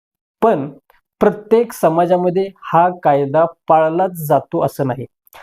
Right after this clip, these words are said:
तर हिंदूंमध्ये काका, चुलत भाऊ, आत्या यांच्याशी विवाह जो आहे तो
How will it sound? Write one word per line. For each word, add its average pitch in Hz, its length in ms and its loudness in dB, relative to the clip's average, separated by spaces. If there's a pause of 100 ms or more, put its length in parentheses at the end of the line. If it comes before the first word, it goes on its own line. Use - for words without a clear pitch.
(320)
तर 262 80 4
हिंदूंमध्ये 226 640 0 (420)
काका, 190 480 2 (340)
चुलत 208 280 2
भाऊ, 170 400 2 (220)
आत्या 156 540 0 (360)
यांच्याशी 214 640 0 (240)
विवाह 185 420 2
जो 196 180 -4
आहे 156 180 0 (360)
तो 196 340 2